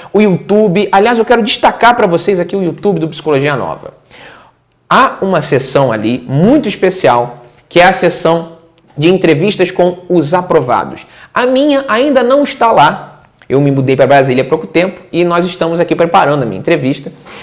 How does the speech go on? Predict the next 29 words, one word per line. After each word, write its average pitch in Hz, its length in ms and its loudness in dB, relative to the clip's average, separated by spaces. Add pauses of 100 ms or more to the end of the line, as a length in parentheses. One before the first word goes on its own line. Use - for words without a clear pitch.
Mas 160 80 -6
você 208 180 -2
vai 214 140 2
encontrar 196 680 -2
vários 190 680 4
aprovados, 139 880 2 (420)
gente 175 360 0
que - 120 -8
fez 165 600 2 (280)
o 131 180 -2
cu-, 135 280 -10
o 139 60 -8
nosso 143 340 -4
curso, 156 540 -4 (640)
gente 156 340 0
competente, 143 760 -2 (160)
gente 143 300 -2
estudiosa 139 720 0 (240)
e 202 140 0
que 220 360 -2
chegou 190 500 2
ao 196 60 4
sucesso. 139 600 -2
A - 40 -6
maioria 151 380 0
tá 147 140 -4
em - 20 -4
primeiro 120 240 -6
lugar 123 520 0